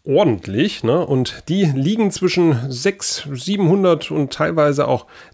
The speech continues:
tausend Metern über dem Meeresspiegel. Äh, diese Höhe, witzigerweise, ja, die bekommt man vor Ort gar nicht so mit, da die Region ja auf einem Hochplateau liegt, dieser Meseta.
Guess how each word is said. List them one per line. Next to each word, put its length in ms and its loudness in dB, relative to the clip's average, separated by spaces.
tausend 480 0
Metern 440 0
über 240 0
dem 240 0
Meeresspiegel. 840 -4
Äh, 300 -4
diese 320 -4
Höhe, 400 4
witzigerweise, 720 -2
ja, 120 2
die 120 -2
bekommt 320 0
man 120 2
vor 240 -2
Ort 240 0
gar 160 0
nicht 140 0
so 100 0
mit, 440 2
da 60 2
die 240 0
Region 500 0
ja 100 2
auf 200 -4
einem 260 0
Hochplateau 600 2
liegt, 400 -6
dieser 400 -4
Meseta. 800 0